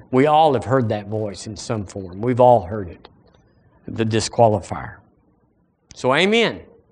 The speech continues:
Let's do it. Let's do it in twenty-two. Praise God. It's a great year, but every year is a great year in the Lord.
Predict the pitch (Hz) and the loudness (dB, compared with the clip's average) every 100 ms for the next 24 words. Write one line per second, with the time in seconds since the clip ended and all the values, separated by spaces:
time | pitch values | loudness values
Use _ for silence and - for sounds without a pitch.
0 | _ _ _ _ _ _ _ _ _ - | _ _ _ _ _ _ _ _ _ -20
1 | - 117 - 135 147 113 - - _ _ | -14 -14 -4 2 2 0 -6 -20 _ _
2 | _ _ 101 123 110 123 135 151 135 117 | _ _ -4 -2 -2 2 4 6 2 -2
3 | 98 - 135 131 - 113 92 92 - - | -6 -4 -2 -2 -4 -8 -8 -14 -16 -8
4 | 107 107 - 110 92 101 107 113 123 143 | -6 -8 -8 -8 -8 -10 -12 -2 2 2
5 | 147 143 156 117 120 143 165 123 107 107 | 2 0 0 0 0 0 0 0 -2 -4
6 | 113 107 113 107 101 104 131 120 87 | -6 -4 -6 -6 -4 -2 -2 -2 -8